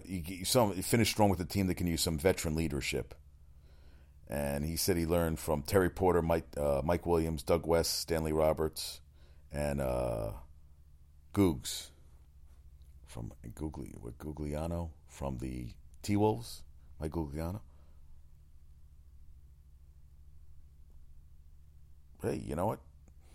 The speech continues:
And also Bob Cousy. It's interesting to me. Bob Cousy took six years off, and then he, more than six years after he retired, in a day dubbed the Boston Tea Party.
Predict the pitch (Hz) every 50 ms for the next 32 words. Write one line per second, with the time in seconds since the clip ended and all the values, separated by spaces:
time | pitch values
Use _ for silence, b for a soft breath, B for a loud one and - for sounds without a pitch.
0 | b b b b b - 82 104 117 117 - - 107 92 76 - 110 113 - -
1 | - 151 175 160 101 90 82 73 - - - - - - - - - - - -
2 | 127 104 - 87 82 82 73 76 104 107 - - 131 139 123 98 104 98 87 -
3 | b b b b b b b b - - - - - - - - - - - -
4 | - - - - - - - - - - - - - - - - - - - -
5 | 73 71 - - - - 110 - - - 143 110 - - 120 104 - 107 98 92
6 | 82 - - - - - - - 82 82 85 87 85 82 80 87 87 82 80 78
7 | 76 76 76 71 69 - - - - - - - - - - - - - - -
8 | - - - - - - - - - - - - 92 98 107 98 87 - 139 113
9 | 92 104 113 104 92 104 98 - - 98 95 92 87 85 80 69 95 92 92 76
10 | 92 85 76 71 82 69 - 90 95 92 - - 85 78 - - 101 92 85 -
11 | 82 69 64 58 53 - -